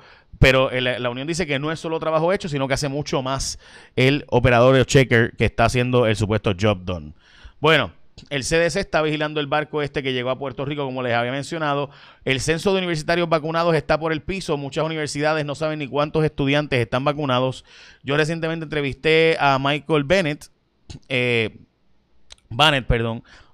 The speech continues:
presidente de Nuke University, y cuando le entrevisto me dice que quince por ciento de los estudiantes dice que no se van a vacunar, no matter what. O sea, eso eran dos mil y pico de estudiantes, eh, pero que no se sabe exactamente cuántos estudiantes realmente no están vacunados.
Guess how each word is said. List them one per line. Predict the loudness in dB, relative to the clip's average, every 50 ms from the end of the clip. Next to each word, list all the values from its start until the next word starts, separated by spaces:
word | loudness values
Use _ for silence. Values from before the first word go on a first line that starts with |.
| -14 -8
presidente | -6 -6 -4 -4 -4 -6 -4 -6 -6
de | -6 -4 -6
Nuke | -6 -6 -6
University, | -6 -4 -2 -2 -4 -4 -4 -4 -4 -4 -6 -6
y | -6 -4 -4 -2 -2 -4 -4
cuando | -6 -8 -8 -8
le | -8 -8
entrevisto | -6 -6 -6 -6 -6 -6 -6
me | -6 -4
dice | -4 -4 -4 -4 -4
que | -4 -6 -6
quince | -6 -6 -6 -6 -4 -4 -4
por | -2 -2
ciento | -4 -4 -4 -2
de | -2
los | -2
estudiantes | -2 -2 -2 -2 -2
dice | -2 -2 -2 -2
que | -2 -2 -4
no | -4 -6 -6
se | -4 -2
van | -2 0
a | 0
vacunar, | -2 -2 -4 -4 -6 -6 -6
no | -6 -6 -4
matter | -2 0 0 0
what. | 0 0 0 0 -2
O | _ _ _ -20 -20 -20 _ _ -2
sea, | -2 -2
eso | 0 -2 -4 -4 -4
eran | -4 -4 -4
dos | -4 -6
mil | -6 -6 -6
y | -6 -6
pico | -6 -4 -2
de | -2
estudiantes, | -4 -4 -4 -6 -4 -2 -2 -2 -2 -4 -4 -6 -6 -6 -8 -12 _ _ _ _ _ _ -8
eh, | -8 -6
pero | -2 -2 0 0 0
que | -2 -2
no | -2 -2
se | -2
sabe | -2 -2 -2 -2
exactamente | -2 -4 -4 -4 -6 -8 -8 -8 -8 -8
cuántos | -8 -8 -8 -8 -8
estudiantes | -6 -6 -6 -6 -6 -4 -4
realmente | -2 0 0 0 0 -2 -4 -4 -6 -6
no | -8
están | -6 -6 -6 -6
vacunados. | -4 -6 -6 -6 -6 -4 -2 -2 -2 -4